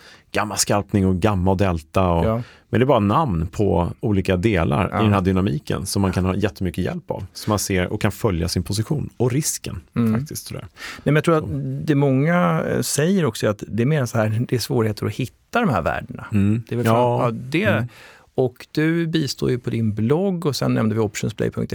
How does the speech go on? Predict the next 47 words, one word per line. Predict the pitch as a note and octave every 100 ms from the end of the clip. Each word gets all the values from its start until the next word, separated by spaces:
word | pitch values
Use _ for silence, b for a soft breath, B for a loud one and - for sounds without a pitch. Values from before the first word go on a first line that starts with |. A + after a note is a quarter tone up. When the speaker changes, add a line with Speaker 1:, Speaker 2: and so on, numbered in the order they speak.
| G2+
Speaker 2:
se | - -
i | G#2+
Speaker 1:
Mm. | G2+
Speaker 2:
systemet | A2 C3 A2 F2+ G2+
där | A2 A2
och | G#2
det | - A2+
finns | G2+ -
ju |
lite | A2 A2
grann. | - B1 G2+ B
Speaker 1:
Infront | A2+ G2 F#2+ G2+ F#2 -
Speaker 2:
Men | C3
Speaker 1:
har | G#2
ju | F#2+ F2+ F2+ -
de | - F#2 F2 F#2
Speaker 2:
Ja. | D3 C3 C3 -
Speaker 1:
nyckeltalen | - G2 F#2 F#2+ E2+ E2+
också | F2 - F2+
för | - F#2
de | E2
som | - F2+ F2+
sitter | F#2+ F#2+
med | F#2+
det. | F2 -
Speaker 2:
Ja, | C#3 C3+ C#3+ -
de | C#3+ C3
som | C3 B2+ A#2 G#2
har | G#2 B2 D3 A#2+
mer | A2
avancerade | G2+ G#2+ G#2 F#2
system | G#2 - A#2
Speaker 1:
Mm. | G#2
Speaker 2:
har | G#2+
ju |
tillgång | A2 G#2 A2
till | C3+ A#2
det, | G2+ G2+
men | A2 A2+
det |
är |
inte | C#3+ D#3
alltid | B2+ -
lätt. | A2
Men, | C#3+ D#3 D3+
eh, | D3 C3+
Speaker 1:
Nej, | A2+